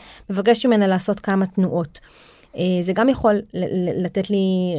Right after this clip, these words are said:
רמזים על, על, אה, מצב של, אה, כאבים למשל, כי כאבים הם לא רק מה שדיברנו עליהם, יכולים להיות כאבים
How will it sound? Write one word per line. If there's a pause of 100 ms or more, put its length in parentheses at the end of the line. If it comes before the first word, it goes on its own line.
(120)
רמזים
על,
על, (140)
אה,
מצב
של,
אה,
כאבים
למשל,
כי (520)
כאבים
הם
לא
רק
מה
שדיברנו
עליהם,
יכולים
להיות
כאבים